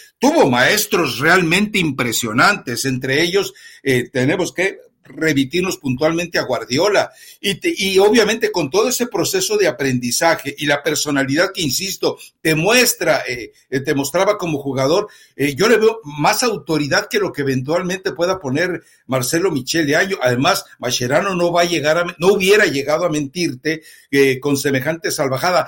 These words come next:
La otra ya te la platiqué. Ellos, eh, Peláez ya habló con Larcamón y lo único que les está pidiendo el Grupo Salinas para dejar ir al Arcamón a Chivas es que se pongan más suavecitos a la hora de negociar contratos terminando este torneo.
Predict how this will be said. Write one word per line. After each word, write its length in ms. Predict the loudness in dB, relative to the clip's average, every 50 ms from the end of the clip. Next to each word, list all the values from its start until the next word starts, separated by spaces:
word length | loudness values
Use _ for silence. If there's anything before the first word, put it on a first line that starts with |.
| -4 -10 -10 -4
La 160 | 0 2 2
otra 240 | 2 2 2 4 4
ya 160 | 4 4 4
te 100 | 4 2
la 140 | 2 2 2
platiqué. 560 | 0 -2 -4 -4 -6 -6 -2 -2 -2 -2 -4 -8 _ _ _ _
Ellos, 480 | -2 -2 2 2 2 2 2 0 -2 -4
eh, 280 | -2 0 0 0 0 -2 0
Peláez 320 | 2 4 4 4 4 4
ya 120 | 4 2
habló 180 | 2 2 0 0
con 160 | 0 0 2
Larcamón 640 | 2 2 0 0 -2 -2 0 2 2 2 2 0 -2 _ _ _ _ _ _ -4 0
y 80 | 2 4
lo 100 | 6 6
único 400 | 6 6 6 4 2 0 -2 -2
que 80 | 0
les 180 | 0 0 -2 -6
está 260 | -4 -4 -2 -2 -2
pidiendo 380 | -2 -2 -2 0 0 0 0 -2
el 100 | 0 0
Grupo 300 | 0 0 0 -2 -4 -4
Salinas 640 | -2 -2 -2 -2 -2 -2 -2 -4 -4 -6 -8 -12 -16 _ _ _ _
para 260 | 2 4 4 4 2
dejar 480 | 0 -2 -2 -2 0 2 2 2 0 -2
ir 200 | -2 0 2 2
al 120 | 2 2
Arcamón 600 | 0 0 -2 -2 -2 -2 0 0 0 0 0 -2 -4
a 160 | -4 -4 -4
Chivas 480 | -2 -2 -2 0 0 -2 -2 -2 -6 -10 -16 -20 -20 _ _
es 220 | 0 0 0 0
que 140 | 0 -2 -2
se 140 | -2 -2 -2
pongan 400 | -2 -2 -2 -2 -2 -2 -4 -2 -2
más 160 | -4 -4 -2
suavecitos 720 | -2 0 0 0 0 0 -2 -2 -4 -6 -8 -10 -8 -6 -4
a 120 | -2 -2
la 100 | 0 0
hora 200 | 0 0 0 -2
de 120 | -2 -2
negociar 460 | -2 -2 -4 -4 -6 -6 -6 -6 -6 -6
contratos 520 | -6 -6 -4 -4 -4 -4 -4 -8 -10 -8
terminando 460 | -8 -8 -6 -4 -4 -4 -4 -4 -6
este 220 | -8 -10 -12 -14 -14
torneo. 480 | -14 -14 -16 -16 -18 -18 -18 -20 _